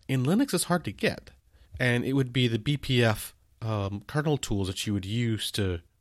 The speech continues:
to hook into the kernel to, to pull out that data and send it into a stream that could be processed by a, whatever your T S D B of choice is. Um, and he showed that you don't have to be a C expert.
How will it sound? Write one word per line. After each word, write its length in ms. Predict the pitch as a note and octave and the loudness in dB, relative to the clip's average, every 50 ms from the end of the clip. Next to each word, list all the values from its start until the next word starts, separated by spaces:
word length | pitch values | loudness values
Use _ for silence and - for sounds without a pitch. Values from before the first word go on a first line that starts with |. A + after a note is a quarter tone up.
| _ _ _ | _ _ _
to 100 | - A2 | -2 -2
hook 280 | G2+ - D3+ C#3+ - - - | 0 2 0 0 0 -2 -4
into 280 | A2 A#2 A2+ G#2+ - G#2+ | -2 -2 -2 -2 -2 -2
the 100 | F#2+ F#2+ | -4 -4
kernel 420 | - - D3 C#3+ A#2 G2+ F2+ F#2 G2 | -2 -2 -2 0 0 0 -2 -4 -6
to, 240 | - - F#2+ F2 - - _ _ _ _ _ _ _ - | -4 -6 -6 -6 -6 -10 _ _ _ _ _ _ _ -14
to 120 | - - | -12 -12
pull 260 | - - D3 C3 A#2 | -4 -2 0 2 2
out 200 | G#2+ G2 G2 - | 2 2 0 -2
that 280 | - F2 F2+ - - - | -2 -2 -2 -4 -4 -2
data 360 | C3 C#3+ D3 A#2 G2 F#2 - - | 0 2 2 2 2 0 -2 -2
and 180 | F#2 F#2 F#2+ | -4 -6 -4
send 220 | - - - C3+ B2 | -4 -2 -2 -2 -2
it 80 | A2 - | -2 -4
into 280 | - A2 G#2 - G#2+ F#2 | -6 -6 -6 -4 -4 -4
a 60 | F2+ | -2
stream 340 | - - - - A#2+ A2 G#2 | -2 -2 0 0 0 2 0
that 140 | G2 - - | -2 -4 -4
could 120 | A2 F#2 | -6 -6
be 100 | F2 E2+ | -6 -8
processed 640 | - - A#2+ A#2 A2+ - - F#2 E2+ E2+ - - - - - - - - - - - _ - | -4 -2 0 0 0 0 0 -2 -2 -2 -4 -8 -12 -16 -20 -20 -20 -20 -20 -20 -20 _ -10
by 400 | A#2 G2 G2 F#2+ F#2 F2 F2 F2 - | -6 -2 -2 0 0 0 -2 -4 -4
a, 360 | G2 F#2 F2 F2 F2 E2 E2 - - - - - - - - - - - _ - - _ _ _ - | -4 -4 -4 -4 -6 -8 -10 -14 -20 -20 -20 -20 -20 -20 -20 -20 -20 -20 _ -20 -20 _ _ _ -4
whatever 300 | B2 B2+ A#2 A#2 A2 G2+ | 0 2 4 4 4 4
your 160 | G2 F#2+ F#2 | 2 0 -2
T 240 | F2+ - - A2+ G2+ | -2 -2 -2 -2 0
S 140 | F#2+ F#2 - | -2 -2 -2
D 100 | - G#2 | -4 -6
B 200 | F#2+ G2 G2+ F#2 | -4 -2 -2 -2
of 100 | F2+ F2 | -2 -4
choice 340 | - - A3 B3 - - - | -4 -4 -4 -4 -2 -4 -6
is. 340 | C#2+ - - - - - - _ _ - - - - - - - _ _ - | -8 -10 -10 -8 -8 -10 -10 _ _ -20 -20 -20 -20 -20 -20 -20 _ _ -4
Um, 140 | A#2+ A#2+ A#2 | -4 -2 0
and 180 | - B2 B2 A#2+ | 0 0 0 0
he 140 | C#3 E3 D#3+ | 0 0 0
showed 460 | - - - - B2 B2 C#3 D#3+ C3+ | 0 0 2 4 4 4 4 2 0
that 160 | - - - | -2 -4 -4
you 260 | A#2 A2+ A2+ A2 G#2+ - _ _ _ _ | -4 -4 -4 -6 -6 -10 _ _ _ _
don't 280 | - A#2 A2 B2 - - | 2 2 2 2 0 -2
have 200 | A#2+ C3 B2+ - | -2 -4 -2 -2
to 60 | - B2+ | -4 -2
be 160 | A#2+ B2+ A#2 | 0 0 0
a 60 | G#2 | 0
C 400 | - - - - - A2+ G#2 G#2+ | 2 0 0 0 0 0 0 0
expert. 600 | A#2+ B2+ - - - - C3+ D#3 A3 G#3+ - - | 0 0 -2 -4 0 2 4 4 4 2 0 -8